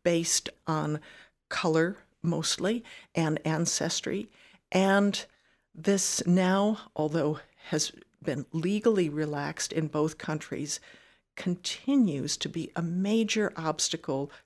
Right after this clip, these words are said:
to human education and economic advancement. In the Effects of Race project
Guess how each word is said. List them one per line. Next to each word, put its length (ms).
to 120
human 800
education 960
and 120
economic 640
advancement. 680
In 220
the 140
Effects 400
of 120
Race 240
project 760